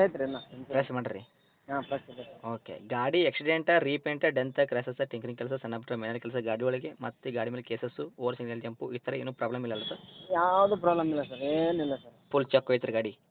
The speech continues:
Speaker 1: ಹಾಂ, ಪೂರಾ ಚೆಕ್, ಚೆಕ್ ಇದೆ ಸರ್. ನಾ ಸಿ ಸಿ ಕಂಡೀಷನ್ದಾಗ
Speaker 2: ಹ್ಮ್.
Speaker 1: ಅದು ಗಾಡಿ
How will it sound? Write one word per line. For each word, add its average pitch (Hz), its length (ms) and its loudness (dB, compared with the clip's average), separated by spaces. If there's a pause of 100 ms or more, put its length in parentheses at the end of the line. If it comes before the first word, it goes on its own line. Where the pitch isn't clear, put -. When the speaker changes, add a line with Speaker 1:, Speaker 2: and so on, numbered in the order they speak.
(160)
Speaker 1:
ಹಾಂ, 143 180 2
ಪೂರಾ 139 200 0
ಚೆಕ್, 135 320 -6
ಚೆಕ್ 147 180 -4
ಇದೆ 143 180 -2
ಸರ್. 180 120 0
ನಾ 185 100 2
ಸಿ 165 180 0
ಸಿ 175 160 2
ಕಂಡೀಷನ್ದಾಗ 165 520 4 (480)
Speaker 2:
ಹ್ಮ್. 127 180 -14 (140)
Speaker 1:
ಅದು 143 160 0
ಗಾಡಿ 160 280 0